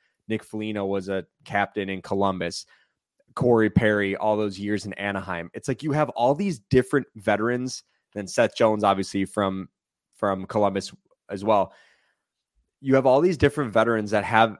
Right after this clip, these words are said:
experiences outside of Chicago to kind of unify them together and just be like, Okay, like, what did you learn?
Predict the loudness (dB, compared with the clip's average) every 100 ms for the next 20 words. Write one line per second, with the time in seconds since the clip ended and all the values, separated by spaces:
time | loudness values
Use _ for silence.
0 | -10 -10 -10 -6 -4 -2 -4 -2 -4 0
1 | 0 0 0 0 0 -2 -4 2 4 4
2 | 2 0 -6 _ -6 2 2 2 -2 -4
3 | -4 0 2 2 2 -2 -8 _ -6 -2
4 | -2 -6 -8 -4 -2 0 -2 -6 -10 -8
5 | -2 0 0 -2 0 0 -2 -4 -4 -2
6 | -2 0 0 -2 -8